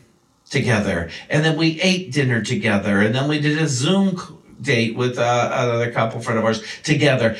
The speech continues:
And we enjoyed each thing as we were doing it.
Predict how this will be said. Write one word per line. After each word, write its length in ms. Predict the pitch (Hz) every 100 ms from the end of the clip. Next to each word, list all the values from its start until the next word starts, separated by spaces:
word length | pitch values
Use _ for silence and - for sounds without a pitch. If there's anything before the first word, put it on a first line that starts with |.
| -
And 340 | - 151 - - - _
we 260 | 160 196 190
enjoyed 380 | 175 160 156 151
each 300 | 190 196 -
thing 360 | 202 190 160 -
as 420 | 143 180 165 143
we 160 | 127 143
were 220 | 123 131
doing 420 | 110 160 143 107
it. 340 | 90 - -